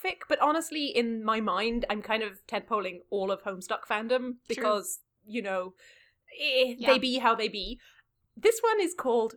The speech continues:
Speaker 1: Bro Discover New Talent. And
Speaker 2: And who's it by?
Speaker 1: by Layla.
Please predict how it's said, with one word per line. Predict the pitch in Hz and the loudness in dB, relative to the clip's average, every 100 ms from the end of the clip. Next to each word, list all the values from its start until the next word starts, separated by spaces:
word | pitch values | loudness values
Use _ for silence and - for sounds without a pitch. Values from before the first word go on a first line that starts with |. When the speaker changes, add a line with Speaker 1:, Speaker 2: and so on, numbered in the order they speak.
| _ - _ | _ -20 _
Speaker 1:
Bro | 185 220 247 285 311 311 - | -8 2 6 6 2 -8 -12
Discover | - - - 185 208 285 | -12 -8 2 2 4 2
New | 285 220 247 254 | 2 0 -2 -2
Talent. | - 190 175 170 _ - _ _ _ _ _ _ | -2 2 2 0 _ -20 _ _ _ _ _ _
And | 254 254 262 | 4 4 4
Speaker 2:
And | 233 208 | 0 -2
who's | 233 | -2
it | 226 | -2
by? | 214 196 247 330 | -2 -2 -4 -8
Speaker 1:
by | 220 240 233 | 2 4 4
Layla. | 247 240 190 | 4 4 4